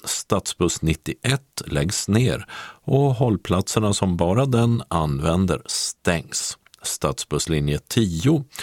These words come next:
som skapades för att underlätta för äldre och de som har svårt att ta sig fram, den läggs också ner.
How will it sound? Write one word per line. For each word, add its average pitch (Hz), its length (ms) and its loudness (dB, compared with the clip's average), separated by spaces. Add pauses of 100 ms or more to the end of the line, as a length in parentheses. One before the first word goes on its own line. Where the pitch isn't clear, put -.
(260)
som 85 500 0
skapades 78 720 -2
för 85 200 0
att 80 200 0
underlätta 78 540 0
för - 200 -4
äldre 120 640 2
och 92 180 0
de 95 280 2
som 92 400 2
har 87 280 0
svårt 120 440 0
att - 120 -2
ta 85 160 0
sig 85 160 -2
fram, - 360 0 (440)
den 160 220 2
läggs 67 420 -2
också - 420 -2
ner. 73 380 0